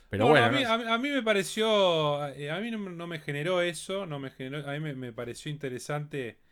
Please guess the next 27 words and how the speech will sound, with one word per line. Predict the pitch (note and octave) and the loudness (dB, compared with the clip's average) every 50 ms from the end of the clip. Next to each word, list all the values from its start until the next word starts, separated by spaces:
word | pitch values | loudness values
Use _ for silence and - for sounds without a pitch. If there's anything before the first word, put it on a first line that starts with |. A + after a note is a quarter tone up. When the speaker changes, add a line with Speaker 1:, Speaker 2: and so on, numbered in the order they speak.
| _ _ _ _ _ _ _ _ _ | _ _ _ _ _ _ _ _ _
Speaker 2:
el, | - A#2 A2 G#2 G#2 G2+ G2+ G2+ G2 G2 G2 F#2+ F#2 F2+ F2+ F#2 _ | -16 -12 -12 -10 -10 -10 -10 -10 -12 -12 -14 -14 -14 -14 -14 -16 _
justamente | - A#2+ A#2 - B2+ B2 D3+ E3+ D#3 B2+ G#2 G#2 G2+ F#2 F#2 _ _ _ _ _ _ _ | -16 -14 -10 -10 -8 -6 -4 -4 -4 -6 -8 -10 -12 -12 -14 _ _ _ _ _ _ _
el | - G#2+ G#2+ | -14 -10 -8
balance | A2+ A#2 B2 C#3 D#3 D#3+ D3+ - C3+ - | -6 -4 -2 -2 -2 -4 -6 -8 -8 -6
que | C3 C3 | -4 -2
hace | D3 D3+ D3+ - - D#3+ D#3 D3+ C#3 B2+ | -2 -2 -4 -4 -4 -4 -2 -2 -4 -6
entre | A#2+ A2+ - B2 A#2 A#2+ | -8 -8 -8 -6 -6 -6
una | C3 C#3+ C3+ - | -4 -4 -4 -4
cosa | D3+ D#3 D3 - D3 | -4 -4 -4 -4 -4
y | B2 | -4
la | B2+ C3+ | -2 -2
otra. | D3 E3 E3 D#3 D3 D#3+ E3 E3+ F3 - _ _ _ _ _ _ _ _ _ | -2 -2 -2 -4 -4 -4 -4 -4 -6 -10 _ _ _ _ _ _ _ _ _
Yo | - - - | -14 -10 -6
creo | C#3+ D#3 D3 | -4 -4 -4
que | C#3+ G#2+ - | -4 -6 -8
quiere | - D#3+ F#3 F#3+ E3+ D3+ C3 | -4 0 2 2 2 2 0
ser | - - D3 C#3 C3+ C#3 C#3+ D3 - _ _ _ _ _ - | -2 -2 0 0 0 0 -2 -6 -16 _ _ _ _ _ -6
eso | C3 C3 C#3 C#3 - D3+ A#2 | -4 -4 -4 -4 -6 -8 -6
que | A2 | -6
vos | A#2+ C3+ C3+ C3 | -4 -4 -4 -6
decís | A#2+ G2+ - - D#3+ E3 F3+ G3 - - - _ _ _ _ _ _ - - - _ _ - | -6 -8 -6 -4 -4 -4 -4 -6 -10 -14 -20 _ _ _ _ _ _ -20 -20 -20 _ _ -20
y, | - A2 G#2+ A2 G#2 G#2 G#2 G2+ G2+ G2+ G2+ G2+ G#2 - - | -16 -14 -12 -12 -10 -10 -10 -10 -10 -10 -10 -12 -12 -14 -16
y | A2 G#2 | -18 -16
trata | _ - B2 C#3 D3 D3 D#3+ D3 | _ -8 -6 -6 -4 -2 -2 -2
de, | C3+ A#2+ A#2 A2+ G#2 | -2 -4 -6 -8 -8
de | G#2 A2 | -10 -10
mostrar | A2 A2+ G#2+ - _ - C3 C3+ C#3 D3 D#3 D3+ - | -10 -10 -12 -12 _ -4 -2 0 0 0 -2 -4 -10